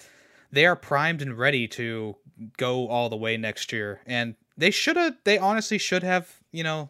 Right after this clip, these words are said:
this year. T-, you know, they, I, I think, I think, I think that Bills team that played the Chiefs, la-, you know, whenever that was, could have beat the Bengals, you know, especially with how slow the Bengals started off. But, I mean, we'll never know. You know, that's, that's, that's just how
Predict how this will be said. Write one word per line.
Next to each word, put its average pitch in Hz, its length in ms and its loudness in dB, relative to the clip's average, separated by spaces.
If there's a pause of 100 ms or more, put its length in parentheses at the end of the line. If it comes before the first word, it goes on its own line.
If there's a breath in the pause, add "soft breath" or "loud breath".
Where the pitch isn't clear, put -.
this 160 200 -2
year. 151 340 0
T-, - 200 -14
you 143 140 0
know, 139 180 0
they, 143 220 -2 (140)
I, 160 280 4
I 185 40 4
think, 202 220 -6
I 185 80 2
think, 214 280 -4 (300 loud breath)
I 185 120 2
think 240 180 -4
that 185 220 2
Bills 165 280 0
team 170 200 -4
that 147 160 0
played 156 200 -2
the 131 60 -6
Chiefs, 147 480 -4
la-, 120 300 -2
you 131 100 -4
know, 113 140 -6 (480)
whenever 120 320 -6
that 117 180 -2
was, 120 300 -4 (440 soft breath)
could 254 140 2
have 190 180 0
beat 147 180 -6
the 127 60 -2
Bengals, 127 600 0 (120)
you 131 120 -2
know, 131 120 0
especially 147 300 -4
with 156 100 -2
how 147 120 2
slow 131 300 -2
the 123 100 -4
Bengals 120 280 -4
started 113 320 -4
off. 113 300 -4
But, 107 300 -4 (1200 soft breath)
I 131 140 -2
mean, 165 260 0 (220)
we'll 120 100 -6
never 131 240 -4
know. 143 260 -2
You 113 100 -10
know, 110 200 -8
that's, - 220 -12
that's, - 320 -4
that's 113 340 -4
just - 240 -8
how 123 320 -2